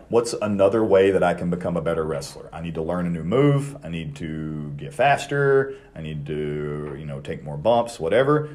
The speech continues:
Here's another way you can get better. Get more confident with the way that you look. Build self-confidence, lose the weight, build the muscle, whatever you need to do. If you look better,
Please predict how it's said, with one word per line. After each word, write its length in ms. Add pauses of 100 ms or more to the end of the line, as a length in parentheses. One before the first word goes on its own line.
(140)
Here's 220
another 260
way 180
you 120
can 120
get 120
better. 380 (340)
Get 220
more 160
confident 420
with 120
the 40
way 140
that 180
you 100
look. 340 (200)
Build 220
self-confidence, 920 (300)
lose 300
the 80
weight, 460
build 180
the 60
muscle, 380
whatever 240
you 80
need 120
to 80
do. 360 (460)
If 300
you 240
look 320
better, 480